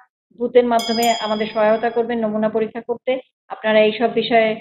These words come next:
আহ, সাহায্য নেবেন এবং আমরা আমাদের press রিলিজে এগুলো সবই বিস্তারিতভাবে বলি। আমরা আশা করি যে আমরা সবাই মিলেই সুস্থ থেকে বাংলাদেশকে ভালো রাখবো।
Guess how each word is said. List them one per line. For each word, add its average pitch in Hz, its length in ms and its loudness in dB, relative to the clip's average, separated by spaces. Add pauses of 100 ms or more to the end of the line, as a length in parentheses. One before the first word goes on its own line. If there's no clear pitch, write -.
(320)
আহ, 190 300 2
সাহায্য 214 400 0
নেবেন 240 320 4
এবং 208 180 0
আমরা 202 260 0
আমাদের 208 440 0
press 208 200 -4 (100)
রিলিজে 226 280 0
এগুলো 190 240 -2
সবই 220 460 -2 (140)
বিস্তারিতভাবে 208 680 -4
বলি। 208 320 2 (420)
আমরা 196 400 -2
আশা 190 300 0
করি 240 260 4
যে 220 100 2
আমরা 202 240 0
সবাই 226 380 2
মিলেই 233 400 4 (500)
সুস্থ 240 200 -18
থেকে 226 300 -8
বাংলাদেশকে 196 600 -6
ভালো 208 300 -2
রাখবো। 208 440 0